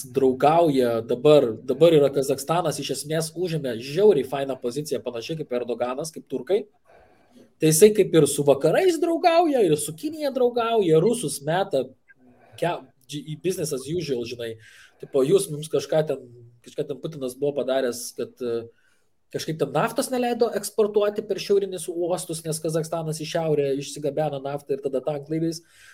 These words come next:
tipo, užstabdė, nes, tipo, minų rado uostas. Nu, žinai, rusai visą laiką, tipo, tokią priežastį. Tai žinai, ką padarė tas, e, Kazakstano prezidentas naujas po, po to viso, e, nuvertimo seno to, neatsimenu, kaip jau ten pavardė buvo, savo vardu miestą pavadinęs buvo.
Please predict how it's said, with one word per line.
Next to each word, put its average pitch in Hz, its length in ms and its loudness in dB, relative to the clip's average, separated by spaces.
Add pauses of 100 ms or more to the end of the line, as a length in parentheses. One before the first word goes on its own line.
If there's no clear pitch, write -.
(280)
tipo, 165 240 4
užstabdė, 175 560 2
nes, 160 100 4
tipo, 156 220 -4
minų 170 340 8
rado 135 320 8
uostas. 131 400 2
Nu, 160 160 -8
žinai, 196 220 2
rusai 131 280 -2
visą 131 200 -6
laiką, 127 260 -4
tipo, 98 340 -10
tokią 110 300 -8
priežastį. 110 560 -8 (240)
Tai 156 80 -2
žinai, 208 140 0
ką 190 100 2
padarė 156 340 4
tas, 110 220 -6 (120)
e, 113 260 -4
Kazakstano 127 580 -8
prezidentas 202 480 0
naujas 269 400 -4
po, - 180 -10
po 202 220 -4
to 190 160 2
viso, 180 240 -2
e, 160 400 0 (1120)
nuvertimo 160 500 4
seno 156 340 0
to, 147 180 -2 (340)
neatsimenu, 135 500 -4
kaip 135 160 -10
jau 131 120 -2
ten 123 180 -12
pavardė 131 400 -2
buvo, 127 180 -2
savo 143 300 0
vardu 139 260 -2
miestą 139 320 -4
pavadinęs 104 460 -14
buvo. - 160 -20